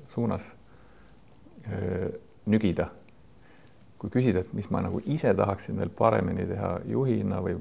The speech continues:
kus ma näen, et on mul tugevused või nõrkused, et, et siis, eh,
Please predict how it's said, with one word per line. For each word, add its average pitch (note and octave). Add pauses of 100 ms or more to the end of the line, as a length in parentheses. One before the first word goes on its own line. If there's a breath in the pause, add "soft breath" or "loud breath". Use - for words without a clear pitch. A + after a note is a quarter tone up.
kus -
ma G2
näen, F#2+
et -
on F2+
mul F2+
tugevused G#2+
või F#2+
nõrkused, G#2+
et, - (1040 soft breath)
et A2
siis, G#2+ (180)
eh, G2+